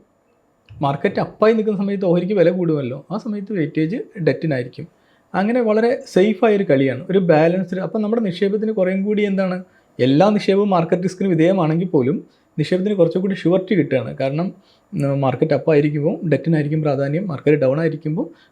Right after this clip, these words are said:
കുറഞ്ഞ വിലയ്ക്ക് കൂടുതൽ ഓഹരികൾ കിട്ടാൻ വേണ്ടി, ഏഹ്, ഇക്വിറ്റിക്കാണ് പ്രാധാന്യം കൊടുക്കുക. അപ്പോൾ ഇങ്ങനെ ബാലൻസ് ചെയ്തുകൊണ്ട് തന്നെ സ്വാഭാവികമായിട്ട് ഗ്രോത്ത് മറ്റേതൊരു ഫണ്ടിനേക്കാൾ ലിമിറ്റഡ് ആയിരിക്കും എങ്കിൽ പോലും സാധാരണയുള്ള ബാങ്ക് നിക്ഷേപത്തേക്കാൾ അധികം പണം കിട്ടും.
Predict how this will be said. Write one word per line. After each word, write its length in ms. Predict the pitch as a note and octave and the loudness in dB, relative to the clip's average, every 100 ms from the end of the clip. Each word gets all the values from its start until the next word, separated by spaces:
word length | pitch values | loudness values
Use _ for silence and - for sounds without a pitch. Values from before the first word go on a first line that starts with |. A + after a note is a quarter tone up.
| - | 2
കുറഞ്ഞ 220 | C3+ D#3+ | 4 4
വിലയ്ക്ക് 280 | E3 D3+ F3+ | 2 0 -2
കൂടുതൽ 300 | D3+ D3+ E3+ | 0 0 2
ഓഹരികൾ 320 | D3+ D#3 E3+ | 2 0 -2
കിട്ടാൻ 300 | D#3+ C#3+ D#3 | -4 -4 -6
വേണ്ടി, 220 | D3+ C#3+ A3 G#4+ _ _ _ | -6 -6 -8 -10 _ _ _
ഏഹ്, 300 | B2+ C3 B2+ B2+ - | -4 0 0 -2 -2
ഇക്വിറ്റിക്കാണ് 520 | E3+ F#3+ F#3+ F#3 D3 | -2 0 0 0 0
പ്രാധാന്യം 360 | D3 B2+ C3 C#3 | 0 0 0 -4
കൊടുക്കുക. 280 | B2+ B2+ E3+ | -6 -4 -4
അപ്പോൾ 200 | E3+ A3 | -4 -4
ഇങ്ങനെ 160 | B3 | -2
ബാലൻസ് 500 | G#3 E3 D#3+ G3 A3 | 2 2 2 0 -2
ചെയ്തുകൊണ്ട് 420 | G#3 G3+ G#3 G3 F#3+ | -2 0 -2 0 0
തന്നെ 200 | D3 G#3 - _ _ _ _ _ _ _ _ | 0 -4 -12 _ _ _ _ _ _ _ _
സ്വാഭാവികമായിട്ട് 500 | - F3+ G#3 G#3 G3 | 2 2 4 2 2
ഗ്രോത്ത് 520 | G#3+ F3 F3+ F#3 - A#3+ A#3+ - - | 2 4 2 2 4 4 2 -4 -2
മറ്റേതൊരു 460 | E3+ E3+ A3 A3 | 0 4 4 6
ഫണ്ടിനേക്കാൾ 460 | G#3+ F#3+ F#3+ F#3+ G3+ | 4 2 0 0 0
ലിമിറ്റഡ് 400 | A#3 G#3 G#3 A3 | 0 0 0 0
ആയിരിക്കും 380 | F#3+ F3 F3+ F3+ | 2 0 -2 -2
എങ്കിൽ 160 | D#3 D#3 | -2 -2
പോലും 280 | C#3+ C#3 A#3 | 0 0 -2
സാധാരണയുള്ള 520 | F3+ F3+ F#3+ G3+ G3 | -2 0 0 0 0
ബാങ്ക് 340 | F#3 F3 F#3+ | 0 0 0
നിക്ഷേപത്തേക്കാൾ 600 | F3+ F3 F3 E3+ E3+ F3 | 0 0 -2 -2 -2 0
അധികം 260 | F3+ E3+ F#3 | 2 2 2
പണം 280 | E3+ D#3+ E3+ | 2 2 4
കിട്ടും. 220 | C3 - | 2 0